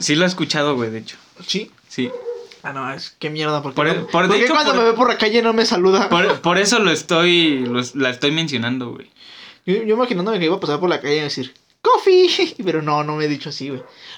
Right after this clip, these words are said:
Speaker 2: No, ¿cómo me? No me acuerdo que me decía algo. Me decía, "Ah, ¿y las tortugas? ¿Qué pasa con las tortugas?". Es que tenemos una anécdota, güey.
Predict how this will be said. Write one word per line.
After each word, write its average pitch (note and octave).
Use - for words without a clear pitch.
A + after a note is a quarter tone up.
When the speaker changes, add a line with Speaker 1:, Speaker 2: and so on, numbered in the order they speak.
Speaker 2:
No, D#3+
¿cómo A#3
me? F#3+
No C3+
me F3
acuerdo E3+
que D#3+
me C#3+
decía D3
algo. F3+
Me -
decía, D#3
"Ah, F3
¿y F3+
las F#3+
tortugas? C#4
¿Qué B3
pasa B3
con E3+
las F3
tortugas?". A#3
Es E3
que D3+
tenemos D3+
una D3
anécdota, C3+
güey. A#2+